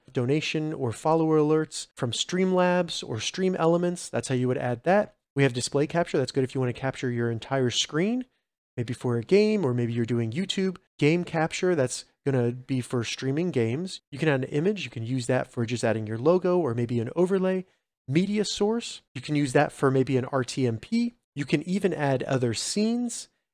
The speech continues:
And then we have text if you wanted to add maybe a web address or your Instagram account, something like that. You can have a video play from V L C.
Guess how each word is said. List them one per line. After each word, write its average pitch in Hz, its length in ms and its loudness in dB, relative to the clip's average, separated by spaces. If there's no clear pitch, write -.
And 151 80 0
then 185 80 6
we 175 120 4
have 147 200 2
text - 440 -2
if - 100 -8
you 127 80 -2
wanted 123 160 0
to 127 140 -2
add 117 240 0
maybe 113 420 0
a 123 60 0
web 139 260 4
address 147 640 2
or 123 400 0
your 120 240 0
Instagram 139 580 -2
account, 147 480 -2
something - 260 -14
like 120 200 -4
that. 165 280 4
You 147 80 -8
can 151 140 4
have 147 180 4
a 131 60 6
video 160 400 4
play 151 280 -2
from 127 240 -4
V 123 160 0
L 117 140 0
C. 208 400 -4